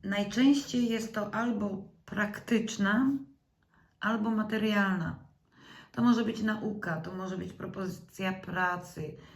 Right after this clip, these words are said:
jakiś kurs, jakiś mały projekt, ale też jakaś drobna finansowa szansa, moi drodzy. Wchodzi w Wasze życie nowa możliwość tutaj. Mm.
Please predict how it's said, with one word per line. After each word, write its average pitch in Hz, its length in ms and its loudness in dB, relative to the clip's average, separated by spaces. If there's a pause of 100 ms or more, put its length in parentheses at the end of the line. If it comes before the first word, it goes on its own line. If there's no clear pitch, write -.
(200)
jakiś 175 460 -6
kurs, 185 440 -2
jakiś - 380 -10
mały 175 440 -2
projekt, 180 840 -4 (500)
ale 196 500 -2 (360)
też 214 300 -4
jakaś 202 480 -4 (360)
drobna 220 680 0
finansowa 196 680 0
szansa, 208 440 -2
moi 175 220 -4
drodzy. 165 460 -6 (2750)
Wchodzi 233 540 2
w 208 60 -2
Wasze 202 320 -2
życie 214 340 -4
nowa 196 300 0
możliwość 175 800 -4
tutaj. - 420 -8 (1400)
Mm. 90 440 -8